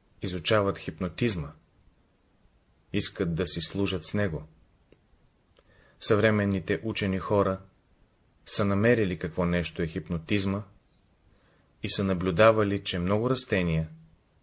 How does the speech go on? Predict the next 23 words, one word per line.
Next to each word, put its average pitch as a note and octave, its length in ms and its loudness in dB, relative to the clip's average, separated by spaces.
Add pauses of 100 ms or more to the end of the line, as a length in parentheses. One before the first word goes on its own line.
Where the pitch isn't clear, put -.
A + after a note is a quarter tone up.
(240)
животни F#2 640 0 (420)
си - 180 -8
служат F#2+ 380 -4
с - 60 -8
него. E2+ 360 -4 (3000)
Змиите, A#2+ 440 6
например, F2+ 500 -2 (520)
и A2 80 -4
досега G#2 380 2
си A2 120 -2
служат G#2 360 -2
с - 60 -2
хипнотизъм. F2+ 600 -4 (920)
Те A#2 120 2
могат A2+ 320 4
да F2 140 -4
привлекат F#2 480 -2
своята F#2+ 380 0
жертва G2 400 0
направо F#2+ 420 -2
в E2+ 80 -12
устата F#2 420 -2
им. C#3+ 180 -4